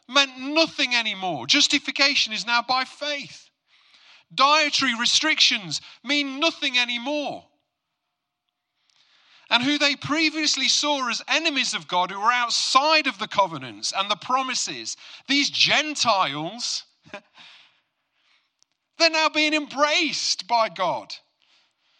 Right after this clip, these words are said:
They're now being brought near by the blood of Christ. They're now being justified by faith alone and included in what God is doing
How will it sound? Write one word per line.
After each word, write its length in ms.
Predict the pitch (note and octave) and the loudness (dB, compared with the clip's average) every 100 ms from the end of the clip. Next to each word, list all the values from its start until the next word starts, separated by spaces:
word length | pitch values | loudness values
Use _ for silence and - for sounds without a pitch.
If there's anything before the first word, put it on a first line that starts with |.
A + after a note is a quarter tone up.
| _ _ _ | _ _ _
They're 100 | D4+ | 0
now 200 | D#4 D#4+ | 4 6
being 220 | D4 C#4+ B3+ | 4 0 2
brought 300 | D4+ D4+ B3 | 4 4 4
near 280 | C4+ D#4+ | 4 2
by 180 | D#4 B3 | 2 -2
the 80 | A3 | -2
blood 240 | A#3 A#3+ | -4 -4
of 100 | C4 | -4
Christ. 840 | - C#4 D4 D4 F#3+ - - - - _ _ _ _ _ _ _ _ | -2 -2 -2 -4 -6 -4 -4 -6 -10 _ _ _ _ _ _ _ _
They're 120 | C#4 C#4+ | -4 4
now 200 | D#4 D4 | 4 4
being 280 | C#4+ C4+ | 0 -2
justified 720 | F#3+ D#4+ - C#4+ - C4+ B3+ F3+ | 2 2 2 0 0 0 0 0
by 200 | A#3+ A#3 | 2 2
faith 760 | - - - D#4 D4 - - - | -2 -6 0 0 -2 -8 -14 -2
alone 720 | A3+ A#3+ B3 C4+ C4 F#3 G2+ - _ _ _ - | 0 0 0 -2 -4 -8 -12 -20 _ _ _ -6
and 160 | B3 C#4 | -4 -4
included 720 | C#4 - - D#4+ D#4+ D4+ A#3 | -6 -8 -4 -2 -2 -2 -2
in 80 | A3 | -4
what 280 | A#3 A#3 F#3+ | -6 -6 -2
God 200 | B3 A#3 | -2 -2
is 160 | F3 D3 | -10 -8
doing 520 | C#4 F4 C#4+ A3+ A3 | -4 -2 0 0 -2